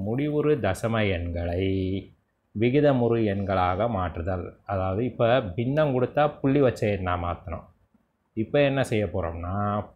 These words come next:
புள்ளி வச்ச எண்ணை பின்னமா மாத்துறது. அதுதான் முடிவுறு தசம எண். அதுல ரெண்டு டைப் இருக்கு இல்லையா? ஒண்ணு முடிவுறு தசம எண்,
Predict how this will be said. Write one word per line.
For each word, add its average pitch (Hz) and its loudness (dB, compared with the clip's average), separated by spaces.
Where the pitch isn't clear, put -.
புள்ளி 165 0
வச்ச 131 2
எண்ணை 104 0
பின்னமா 127 4
மாத்துறது. 90 -4
அதுதான் 107 0
முடிவுறு 131 0
தசம 98 -2
எண். 90 -8
அதுல 113 0
ரெண்டு 113 0
டைப் 113 0
இருக்கு 110 -2
இல்லையா? 113 2
ஒண்ணு 107 -2
முடிவுறு 113 0
தசம 107 0
எண், 151 -4